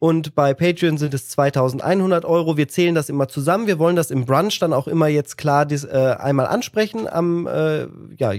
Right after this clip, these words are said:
jede Woche oder jede zweite Woche, wenn sich da etwas getan hat. Auf jeden Fall transparent darüber zu reden, weil natürlich ist es nicht komplett unwichtig für uns und auch nicht für euch, damit ihr wisst, wie es dem Projekt geht, ähm,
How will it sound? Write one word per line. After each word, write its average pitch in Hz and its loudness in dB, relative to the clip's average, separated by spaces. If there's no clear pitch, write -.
jede 131 0
Woche 156 2
oder 143 4
jede 127 2
zweite 160 0
Woche, 151 0
wenn 156 2
sich 147 -6
da 139 2
etwas 110 -4
getan 160 0
hat. 190 0
Auf 143 -6
jeden 175 -2
Fall 165 0
transparent 175 -2
darüber 160 2
zu - -8
reden, 202 0
weil 156 4
natürlich 214 0
ist 180 -2
es 175 -2
nicht 170 0
komplett 180 0
unwichtig 175 -2
für 165 -2
uns 208 0
und - -6
auch 151 0
nicht 156 -4
für - 0
euch, 175 2
damit 160 0
ihr 147 0
wisst, 180 -2
wie 151 0
es 147 -2
dem 143 -2
Projekt 147 -2
geht, 156 -2
ähm, 131 0